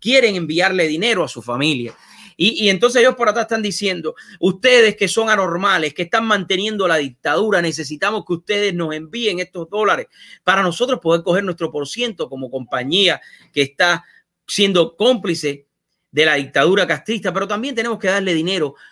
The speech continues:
a los Castros, a los asesinos. Eh, y también tenemos que poner nuestra, nuestro granito de arena para que los asesinos sigan montando en sus yates, montados en sus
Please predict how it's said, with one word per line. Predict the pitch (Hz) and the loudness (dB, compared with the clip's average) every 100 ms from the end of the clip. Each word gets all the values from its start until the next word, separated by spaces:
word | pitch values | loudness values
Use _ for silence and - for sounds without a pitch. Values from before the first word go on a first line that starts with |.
| - | -8
a | 131 139 | -2 0
los | 127 - | -2 -6
Castros, | - 170 151 - 123 123 | -4 -2 -2 -8 -6 -4
a | |
los | 123 120 | -4 -4
asesinos. | 117 120 - 185 131 98 - _ _ _ _ | -6 -8 -6 -4 -6 -10 -20 _ _ _ _
Eh, | - 156 151 147 139 139 135 | 2 4 6 4 0 -6 -6
y | - | -2
también | 202 214 262 226 | 0 2 0 0
tenemos | 208 208 202 | -2 -2 -4
que | 156 | -6
poner | 147 190 | -4 -2
nuestra, | 190 170 147 135 _ _ _ | -4 -4 -6 -6 _ _ _
nuestro | 131 143 143 147 | -6 -6 -2 0
granito | 131 143 180 285 196 151 | 2 2 0 0 0 0
de | |
arena | 127 139 127 127 - - - | 0 -2 -4 -8 -16 -20 -2
para | 165 175 | 0 0
que | 165 160 | 0 2
los | 160 151 - _ _ _ | 2 0 -12 _ _ _
asesinos | 151 160 165 - 269 233 175 - - _ | -6 -2 -2 0 -2 0 -2 -4 -12 _
sigan | - 202 214 196 | -6 0 0 0
montando | 175 165 202 196 202 175 | -2 -2 0 0 2 0
en | 160 | 0
sus | 143 160 123 | -2 -6 0
yates, | 175 202 180 143 | 2 4 2 -4
montados | 147 160 143 180 185 170 | -6 -8 -4 0 0 0
en | 139 | -4
sus | 156 - | -8 -10